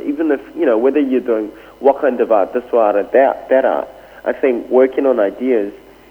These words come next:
um, repetitively and also giving it, like, a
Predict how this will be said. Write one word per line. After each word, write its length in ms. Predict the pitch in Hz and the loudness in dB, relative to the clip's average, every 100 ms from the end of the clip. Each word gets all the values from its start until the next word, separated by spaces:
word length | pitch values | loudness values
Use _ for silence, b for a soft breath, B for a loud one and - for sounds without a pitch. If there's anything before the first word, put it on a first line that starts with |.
| - | -4
um, 220 | 110 104 | -2 0
repetitively 920 | 104 104 123 123 123 104 92 95 - | -2 2 0 0 -6 -6 -6 -8 -8
and 80 | 87 | -6
also 520 | 87 - 107 104 95 | -8 -6 -4 -2 -2
giving 380 | 104 117 101 113 | -2 -4 -4 -4
it, 180 | 107 92 | -4 -2
like, 240 | 101 - | -2 0
a 360 | 107 95 98 | 0 0 -2